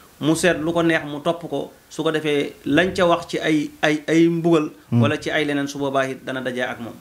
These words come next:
Speaker 2: Alors, ki ngay seetal à distance, maanaam ki ngay defal listixaar, euh, diir bi ci ñaata fan lay toll, donte yéen ñaar nekkoo leen, parce que moom à distance la, ci téléphone lay doon?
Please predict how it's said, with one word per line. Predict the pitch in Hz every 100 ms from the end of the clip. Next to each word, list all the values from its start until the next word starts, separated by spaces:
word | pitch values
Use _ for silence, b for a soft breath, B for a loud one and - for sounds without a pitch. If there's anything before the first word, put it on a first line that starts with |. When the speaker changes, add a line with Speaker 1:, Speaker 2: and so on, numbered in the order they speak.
| - - -
Speaker 2:
Alors, | 156 131 -
ki | 165
ngay | 180 175
seetal | 156 139 131
à | 117
distance, | 117 135 - 113 98
maanaam | 117 117
ki | 110
ngay | 135 135
defal | 123 120
listixaar, | 117 - 135 113 127 -
euh, | 95 101
diir | 135 165 175
bi | 135
ci | -
ñaata | 160 156 151
fan | 135 117
lay | 113
toll, | 117 101 131 B B B
donte | 139 143 143
yéen | 143
ñaar | 135 113
nekkoo | 120 120 120 107
leen, | 151
parce | 196 147
que | -
moom | 117 107
à | 110
distance | 113 - 110 101
la, | 101
ci | 113
téléphone | 131 147 131 127 156
lay | 151
doon? | 113